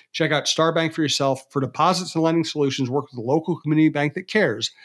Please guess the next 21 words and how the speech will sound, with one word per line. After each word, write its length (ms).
Star 240
bank 240
dot 180
net, 240
member 380
F 180
D 120
I 100
C, 260
and 180
equal 400
housing 680
lender. 500
Uh, 240
also 240
wanna 100
thank 200
Tuttle's, 500
uh, 260
the 180
great 360